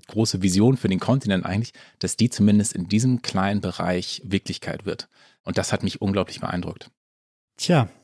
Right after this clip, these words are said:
Speaker 2: und damit sind wir am Ende dieses, äh, Politikteils, dieser Ausgabe des Politikteils. Wir haben natürlich das gemacht, was man nicht machen sollte, nämlich das Negative genommen und zum Anlass genommen, nach Afrika zu schauen. Aber ich glaube, Isio, speziell Isio in dieser Ausgabe, hat uns auch sehr viel Positives vermittelt und Anregungen für Positives vermittelt.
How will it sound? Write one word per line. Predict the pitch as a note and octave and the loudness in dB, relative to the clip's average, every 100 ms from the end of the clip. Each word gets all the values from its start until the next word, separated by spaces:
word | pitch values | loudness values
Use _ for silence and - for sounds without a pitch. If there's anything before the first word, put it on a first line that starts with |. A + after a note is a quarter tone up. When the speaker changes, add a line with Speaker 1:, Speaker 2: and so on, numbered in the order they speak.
| _ | _
Speaker 2:
und | C3+ B2+ | 2 4
damit | D3 D3 | 4 4
sind | - D#3+ | 2 2
wir | C3 | 4
am | A#2+ | 2
Ende | D3+ D#3+ G#3+ A#2 D#3+ - _ _ | 2 4 6 4 2 -2 _ _
dieses, | A#2 A#2 A#2 - | 0 0 0 -2
äh, | A#2 A2+ | 0 0
Politikteils, | G#2+ A#2 A#2 - - - C3+ D#3 | 0 0 2 -2 -4 0 2 2
dieser | B2+ A2+ G#2+ | 0 0 0
Ausgabe | A#2 B2 A#2 | -2 -2 -2
des | A#2+ | -2
Politikteils. | - A#2+ A#2+ C3+ - C3+ C3+ - _ - - _ | -2 -2 -2 -6 -2 -2 -2 -4 _ -20 -20 _
Wir | B2+ | 4
haben | D#3 | 4
natürlich | F3+ - E3 | 4 2 2
das | - D3+ | 2 0
gemacht, | D#3 C3 D3+ - | 4 4 2 0
was | C#3+ | 0
man | C3+ | 4
nicht | C3 B2+ | 2 2
machen | B2 C3 | 2 2
sollte, | A2+ C3 B2+ | 4 4 4
nämlich | C3 B2+ | 2 2
das | A#2 A2 | 0 0
Negative | B2 C3+ C#3+ - C#3+ C3+ | 2 2 2 0 -2 0
genommen | C3 B2+ B2 D3+ C3+ | 0 2 2 0 -2
und | - | -2
zum | A2 | -2
Anlass | B2 C3+ - | 2 2 2
genommen, | B2 A2+ | 0 0
nach | F#2+ | 0
Afrika | B2 D3 C3+ C#3 | -2 -2 -2 -4
zu | C3+ | -6
schauen. | - B2+ B2 | -4 -2 -2
Aber | |
ich | A2+ | -2
glaube, | B2+ A#2 | -2 -2
Isio, | B2+ C3 - C#3 C#3 - - - | -2 -6 0 2 2 -4 -20 -20
speziell | - - - B2+ C#3 | -14 -12 0 2 2
Isio | C3+ - C3 | 0 0 2
in | A#2+ | 2
dieser | B2+ A#2 | 0 0
Ausgabe, | B2 - A#2 A#2 A2+ G#2 | -2 -2 -2 -2 -2 -2
hat | A#2+ | 0
uns | A2+ - | -2 -2
auch | G#2+ | -6
sehr | - A#2+ | -2 -2
viel | - | -2
Positives | - - D3 D3+ G#2+ G#2+ G2 A2+ - | -6 -4 0 0 -2 -4 -4 -6 -8
vermittelt | - G#2+ A2 D3 C#3+ G#2+ | -6 -2 0 0 -2 -2
und | G2+ | 0
Anregungen | A#2+ E3 A#2+ G#2 G2+ G#2 | 2 4 2 0 -2 -6
für | - | -8
Positives | G#2+ - G#2 A2+ - A2+ A#2 | -10 -8 -8 -8 -8 -8 -6
vermittelt. | A#2+ A#2 B2 D3 - | -4 -4 -2 -6 -6